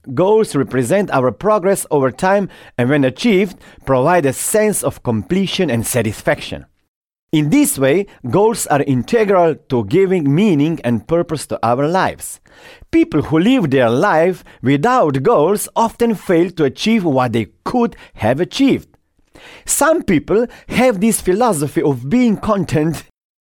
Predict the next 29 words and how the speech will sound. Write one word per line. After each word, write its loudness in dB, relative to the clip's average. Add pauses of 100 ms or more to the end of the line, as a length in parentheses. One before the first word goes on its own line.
(100)
at -2
all 2
time, 0 (160)
which -4
is -2
good -2
to -2
some -2
extent, -2 (180)
but -2
it -2
does 0
not 0
work 0
for -2
you 2
in -2
the 0
long 0
run. -2 (680)
You 0
always 2
need 2
some -2
solid -2
motive -2
to 0
move 2
on, 0